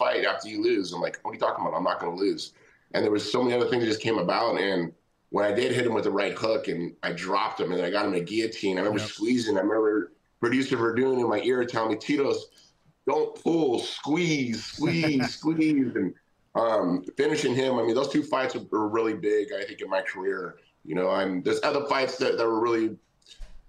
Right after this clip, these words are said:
Speaker 1: top notch, but at the same time, those two fights were the ones that meant a lot to me because there's a lot of emotional value that, uh,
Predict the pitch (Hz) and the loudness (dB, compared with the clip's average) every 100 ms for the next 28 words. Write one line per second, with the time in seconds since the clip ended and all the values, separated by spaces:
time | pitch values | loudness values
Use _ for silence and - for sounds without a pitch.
0 | _ _ _ - 127 120 110 107 117 127 | _ _ _ -6 -4 -2 -2 0 0 -2
1 | - 107 98 127 117 113 110 110 110 123 | -2 -4 -4 -2 -2 0 0 0 2 0
2 | 120 - 123 - 107 107 101 92 98 98 | -2 -4 -4 0 0 0 -2 0 0 0
3 | - 98 98 95 90 92 92 92 92 90 | -2 -2 -2 0 0 0 -4 -8 -10 -10
4 | 90 90 98 98 92 95 98 98 92 90 | -10 -4 -2 0 0 -2 -2 -2 0 0
5 | 87 92 92 90 85 - 98 90 85 | 0 -2 -4 -2 -2 -4 -2 0 -2